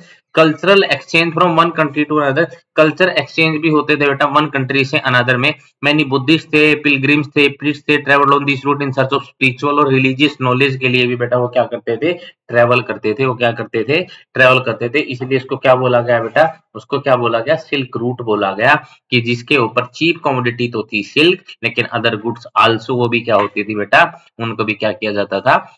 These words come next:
उसके ऊपर से travel किया जाता था उनके business की फॉर्म में बेटा। gold, silver को भी, stones को भी, wools को भी, cottons को भी, carpets को भी, और exchange होता था बेटा, Cultural exchange भी होता था।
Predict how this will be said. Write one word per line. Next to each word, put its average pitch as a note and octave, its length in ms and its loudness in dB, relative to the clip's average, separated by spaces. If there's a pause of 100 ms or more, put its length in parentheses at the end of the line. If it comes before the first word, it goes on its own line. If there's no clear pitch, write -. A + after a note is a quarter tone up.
(120)
उसके A2+ 260 -4
ऊपर G2 260 -4
से B2 180 -8
travel G#2 380 0
किया G2+ 200 -2
जाता G2 280 -2
था A#2 140 0
उनके A2 400 -6
business G2+ 400 -8
की G#2 100 -8
फॉर्म G2 280 -8
में G2+ 100 -6
बेटा। F#2+ 220 -6
gold, G2+ 380 -4
silver G2+ 340 -4
को G2+ 180 -8
भी, G2 160 -6
stones G#2 460 -6
को G#2 160 -4
भी, G2+ 140 -6
wools G2+ 320 -6
को - 160 -10
भी, G2+ 120 -10
cottons G#2+ 460 -8
को G#2 160 -8
भी, G2+ 100 -10
carpets G#2 500 -6
को A2 180 -8
भी, D#3+ 200 0 (320)
और A2 180 0
exchange A2+ 380 -4
होता G2 260 0
था F#2 100 -2
बेटा, B2 340 -2 (320)
Cultural B2+ 440 0
exchange A#2+ 420 -2
भी A2+ 120 -4
होता G#2+ 320 2
था। D3 460 0